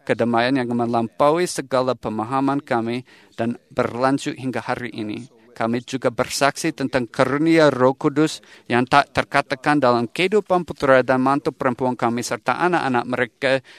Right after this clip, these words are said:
yang hingga hari ini berbicara tentang saat itu dengan iman, kedamaian, serta penghiburan.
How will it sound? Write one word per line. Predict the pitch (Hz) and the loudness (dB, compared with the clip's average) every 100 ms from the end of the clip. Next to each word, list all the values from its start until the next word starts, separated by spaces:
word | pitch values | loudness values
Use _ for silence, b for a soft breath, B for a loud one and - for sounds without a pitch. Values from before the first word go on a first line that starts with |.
| B | B
yang | 120 127 | -4 -4
hingga | 165 202 208 | -2 0 0
hari | 165 143 139 | 0 -2 -4
ini | - 123 120 | -8 -8 -4
berbicara | 131 127 139 - 170 175 180 | -4 -4 -8 -2 2 4 2
tentang | 160 143 139 127 | 0 -4 -4 -4
saat | - 131 | -2 -2
itu | 131 - 131 | -2 -8 -8
dengan | 120 120 | -6 -6
iman, | 147 147 147 147 156 _ - | -2 -2 0 -2 -6 _ -14
kedamaian, | 127 131 123 120 123 123 131 b b b | -2 0 2 0 0 -4 -6 b b b
serta | - 123 - 127 - 120 | -4 -2 -2 -6 -2 -2
penghiburan. | 127 113 113 107 107 107 98 | -2 -6 -6 -6 -6 -4 -6